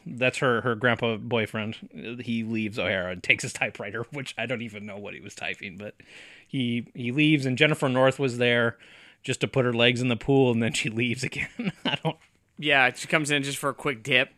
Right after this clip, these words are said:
Speaker 2: like,
Speaker 1: Yeah.
Speaker 2: a literal quick dip, like, bink, okay, I'm out.
Speaker 1: Yeah,
Speaker 2: That was quick.
Speaker 1: um,
Speaker 2: I dipped my toes in. I thought it was just, like, a social call, but whatever.
Speaker 1: I don't even know what she's doing there. I, like, I think it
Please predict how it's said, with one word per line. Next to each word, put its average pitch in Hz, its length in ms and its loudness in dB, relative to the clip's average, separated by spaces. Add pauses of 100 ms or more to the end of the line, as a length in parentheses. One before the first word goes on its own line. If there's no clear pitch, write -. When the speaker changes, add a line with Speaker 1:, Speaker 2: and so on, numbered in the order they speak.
Speaker 2:
like, 151 160 4
Speaker 1:
Yeah. 147 140 6
Speaker 2:
a - 20 2
literal 165 480 6
quick 151 320 -2
dip, 147 320 4
like, 139 220 -6 (180)
bink, 302 320 2 (100)
okay, 156 300 4
I'm 147 140 0
out. 127 320 2
Speaker 1:
Yeah, 120 400 2 (200)
Speaker 2:
That 139 100 -2
was 147 80 0
quick. 117 320 2
Speaker 1:
um, - 40 -4
Speaker 2:
I 131 40 -4
dipped 131 180 -12
my 139 60 -6
toes 131 280 -4
in. 120 200 -6 (360)
I 127 80 -4
thought 185 220 2
it 196 60 0
was 143 100 -4
just, 135 140 -6
like, 120 160 -2
a 98 40 -6
social 131 360 -4
call, 95 360 -4 (400)
but 107 240 -2 (1080)
whatever. 95 540 -6
Speaker 1:
I 151 100 8
don't 185 100 8
even 185 180 6
know 156 120 6
what 143 160 4
she's 123 160 -4
doing 113 260 -2
there. 95 340 -4
I, 110 40 -8
like, 113 380 -6
I 120 120 -2
think 120 260 -4
it 113 100 -8